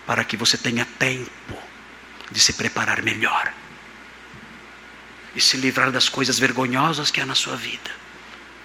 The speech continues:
e se envergonhar dos pecados de estimação que você tem e ajustar a sua vida àquilo que o Senhor quer que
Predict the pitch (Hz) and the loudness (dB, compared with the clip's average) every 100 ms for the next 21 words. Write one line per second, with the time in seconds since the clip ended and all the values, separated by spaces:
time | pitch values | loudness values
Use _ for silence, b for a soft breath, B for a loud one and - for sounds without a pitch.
0 | - - B - - 139 117 127 135 131 | -18 -10 B 4 4 4 2 2 2 4
1 | 135 131 151 - 139 135 135 123 120 - | 2 0 0 0 0 2 0 4 4 4
2 | 131 120 - 170 165 135 - 151 - 117 | 2 4 4 2 0 0 0 0 -2 -2
3 | - - - - - - - - - - | -4 -10 -18 -18 -18 -18 -18 -18 -18 -18
4 | - - B B - 139 139 143 - 143 | -18 -16 B B 2 4 6 4 4 4
5 | 135 139 127 156 151 139 135 139 147 143 | 4 0 -2 -2 0 -2 2 2 4 2
6 | 131 - 160 160 175 156 | 2 4 4 4 0 0